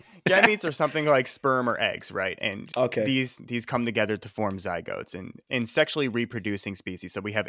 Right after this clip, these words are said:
Speaker 1: asexual. In, in a biological sense, asexual doesn't mean you have a, an averse to sexuality.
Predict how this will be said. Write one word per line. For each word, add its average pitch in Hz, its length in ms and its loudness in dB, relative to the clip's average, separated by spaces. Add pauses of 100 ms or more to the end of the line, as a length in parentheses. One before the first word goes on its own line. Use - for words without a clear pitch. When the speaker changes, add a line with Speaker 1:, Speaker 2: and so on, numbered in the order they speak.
Speaker 1:
asexual. 104 720 0 (300)
In, 127 440 2
in 139 120 0
a 127 40 2
biological 120 640 6
sense, 98 460 -2
asexual 113 560 0
doesn't 101 260 -2
mean 98 360 -8 (280)
you 113 120 -4
have 101 320 0
a, 92 260 0
an 107 80 -2
averse 101 520 -2
to 95 420 -8
sexuality. 85 720 -6